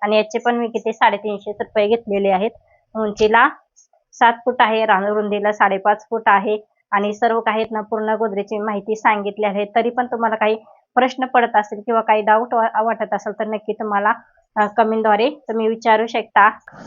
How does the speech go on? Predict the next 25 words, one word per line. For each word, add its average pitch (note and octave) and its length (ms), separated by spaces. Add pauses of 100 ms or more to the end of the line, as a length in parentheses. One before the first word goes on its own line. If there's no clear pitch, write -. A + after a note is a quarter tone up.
आणि G#3+ 280
सबस्क्राईब, A#3+ 640
शेअर A#3 260
करायला, G#3+ 400
कमेंट A3 380
करायला G#3 340
विसरू A3+ 340
नका, G#3 260
लाईक G#3 240 (120)
पण B3+ 120
करा. A3 300 (800)
चला, G#3+ 100
पूर्ण B3 280
मशीन A#3 360
वॉशेबल A3 380
आपली G#3 240
गोधडी G#3 420
आहे, A3 280
हलकी A3+ 420
फुलकी A3 420
वजनाला, A3 440
प्युअर B3+ 460
कॉटनच्या A#3+ 580
गोधडी A3+ 320
आहेत A3 240